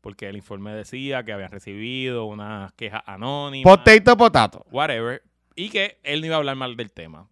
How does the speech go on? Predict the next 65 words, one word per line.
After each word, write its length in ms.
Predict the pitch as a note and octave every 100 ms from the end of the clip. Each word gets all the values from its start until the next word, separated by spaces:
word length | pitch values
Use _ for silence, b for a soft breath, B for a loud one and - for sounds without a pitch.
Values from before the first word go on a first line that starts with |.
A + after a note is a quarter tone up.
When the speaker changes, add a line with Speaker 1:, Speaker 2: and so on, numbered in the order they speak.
| -
Speaker 1:
Pero 240 | F3 G3
algo 200 | D#3 D#3 F3
pasó, 360 | F3+ D#3+ G3+ _ _ _
Dios 200 | A2 A#2
le 80 | C3
habló, 240 | A#2+ A#2+
yo 140 | A2 G#2
creo, 300 | B2 G#2 A2+
y 20 |
cambió 240 | G2+ F#2
de 60 | G2+
opinión. 360 | B2 F#2 G#2 - _ _ _
Y 200 | - C#3
hoy 240 | F3+ E3+ F#3
se 120 | E3+
fue 160 | B2 A2+
de 40 |
media 220 | A#2+ D3
tour. 240 | D#3 C3+ G#3 _ _
Speaker 2:
Sin 360 | _ - C#3 C3+
su 200 | - C3
esposa, 640 | - - G2 D3+ G#2+ F#2 _ _ _
curiosamente. 580 | - G#2 F2+ A#2+ G2+ G2
Speaker 1:
Ah, 240 | A#2+ A2 E2
bueno. 300 | D#2 D#2+ E2
Se 120 | - F#2+
fue 140 | G2+
de 40 | G#2
media 200 | C3 C#3+
tour, 120 | D3
estuvo 240 | D#3+ A#2
con 80 | G#2+
Rubén 200 | G#2 G#2+
Sánchez 380 | A#2 F#2+ - G#3
a 60 | C#4
las 160 | F#2+ F2
diez 240 | E2+ F2+
de 60 | F#2
la 60 |
mañana, 440 | F#2+ G2 F2+ F2 E3
porque 220 | C3 G2+
creo 160 | G2 G#2
que 60 |
Rubén 200 | G#2+ G2
estaba 160 | G2+ G2+
en 60 | G2
Ponce. 300 | F#2 - - _ _ _ _ _ _ _ _ - b b b -
Y 100 | A#2+
citó 340 | F#3+ - -
una 240 | B2 G#2+ G#2
conferencia 480 | A2+ A#2+ A2+ A#2 B2
de 40 |
prensa 320 | G#2+ A2+ D3
a 180 | C#3 G2+
las 160 | E2 D2+
dos 160 | E2
de 100 | E2+
la 100 | A2+
tarde 300 | - F2 E2+
Speaker 2:
Sí. 200 | - G2+ -
Speaker 1:
en 100 | G2
un 100 | E2+
restaurante 440 | F2 - D#2+ D#2
en 80 | E2+
Ponce. 400 | F3 G#3 -